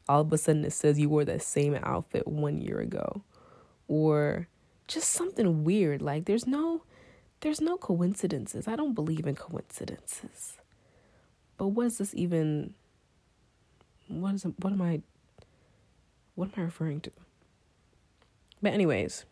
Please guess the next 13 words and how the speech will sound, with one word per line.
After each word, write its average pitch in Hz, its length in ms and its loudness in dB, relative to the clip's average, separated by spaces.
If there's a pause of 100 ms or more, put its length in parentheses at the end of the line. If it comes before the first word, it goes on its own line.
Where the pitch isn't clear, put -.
(540)
yeah. 165 420 4 (2250)
Stuff's - 380 0
weird. 202 420 4 (500)
Life 240 300 2
is 226 480 2 (840)
life 208 240 0
shows - 240 0
me 202 80 4
something 185 220 0
new 170 120 2
every 175 140 0
day. 175 240 -4 (1600)
Um, 165 420 0